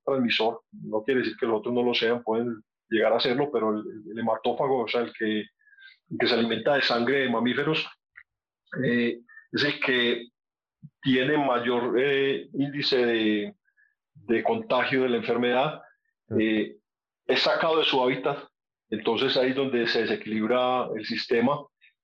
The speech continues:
Speaker 1: y, y vienen los contagios a los, a los, eh, pueden ser a los, sobre todo a los rumiantes, a los equinos, a los equinos, a los rumiantes, los cerdos, etcétera, eh, cuando ellos van a alimentarse,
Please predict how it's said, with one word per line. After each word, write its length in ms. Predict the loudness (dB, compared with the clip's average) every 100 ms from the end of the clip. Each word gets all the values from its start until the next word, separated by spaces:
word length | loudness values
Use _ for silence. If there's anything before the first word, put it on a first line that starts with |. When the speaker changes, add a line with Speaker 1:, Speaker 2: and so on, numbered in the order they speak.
| _
Speaker 1:
y, 460 | 0 2 2 0 2
y 40 |
vienen 300 | 2 2 2
los 140 | 0 -2
contagios 460 | -4 -2 0 0
a 40 | 0
los, 300 | 0 -2 -4
a 60 |
los, 360 | -2 0 0 0
eh, 280 | 0 0 0
pueden 220 | 0 0
ser 160 | 2 2
a 60 |
los, 580 | 2 2 2 2 0 -4 -14 _ -20 -20 -20 _ _ -4
sobre 200 | -2 2
todo 120 | 2
a 40 |
los 120 | 2
rumiantes, 680 | 2 0 0 -2 -2 -2 0
a 40 | 0
los 240 | -2 -4
equinos, 840 | -10 -2 0 2 2 2 0 -2 -4
a 40 | -2 -2 -2 -4 -8 -4
los 120 | -6
equinos, 360 | -2 -2 0
a 40 | 0
los 100 | 0
rumiantes, 760 | 0 0 0 0 0 -2 -2 -12 _ _ _
los 180 | -4 0
cerdos, 320 | 0 2 0
etcétera, 460 | 0 0 0 -2 -4 -16 -20 _ _ _ _ -2
eh, 320 | 0 2 0 0
cuando 320 | 0 2 0
ellos 200 | 0 0
van 160 | 0
a 40 | 0
alimentarse, 1000 | 0 0 0 0 0 0 0 0 -2